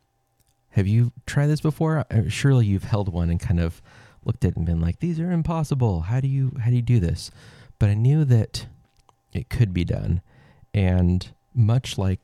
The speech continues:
most of you, I'm guessing, just kinda had one randomly around your house.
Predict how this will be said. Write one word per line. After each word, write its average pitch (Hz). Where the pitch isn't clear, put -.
most 90
of 85
you, 87
I'm 82
guessing, 87
just -
kinda 92
had 98
one 92
randomly 98
around 85
your 76
house. -